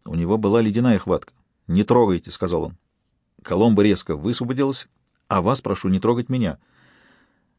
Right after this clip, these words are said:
Она вдруг заметила землисто-серое лицо Данте. «Что такое?» — встревоженно спросила Коломбо. Когда после нескольких безуспешных попыток ему удалось заговорить,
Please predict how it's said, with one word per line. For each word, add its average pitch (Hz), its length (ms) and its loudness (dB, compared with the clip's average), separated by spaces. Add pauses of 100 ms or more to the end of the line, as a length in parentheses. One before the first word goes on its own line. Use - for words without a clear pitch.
Она 113 280 2
вдруг 147 240 2
заметила 143 560 2
землисто-серое 139 1120 2
лицо 127 360 0
Данте. 120 540 -2 (1400)
«Что - 300 -8
такое?» — 110 420 -2 (540)
встревоженно 95 600 0
спросила 95 400 -2
Коломбо. 95 460 -2 (1160)
Когда 104 380 2
после 131 360 2
нескольких 131 600 0
безуспешных 113 680 -2
попыток 117 580 -2
ему 110 320 2
удалось 117 380 4
заговорить, 107 580 0